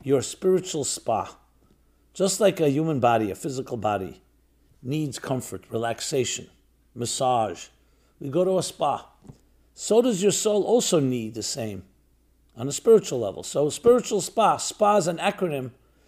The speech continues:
study, prayer, action. Cognitive, emotional, and behavioral conditioning.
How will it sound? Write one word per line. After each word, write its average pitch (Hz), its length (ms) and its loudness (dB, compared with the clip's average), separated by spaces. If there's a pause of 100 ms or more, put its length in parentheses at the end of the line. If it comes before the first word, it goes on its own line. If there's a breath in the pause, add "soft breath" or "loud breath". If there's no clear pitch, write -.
(160 soft breath)
study, 202 680 2 (140)
prayer, 160 460 2
action. - 400 -6 (3000)
Cognitive, 240 800 0 (580)
emotional, 208 800 0
and 147 160 -4
behavioral 165 680 4
conditioning. 110 560 -6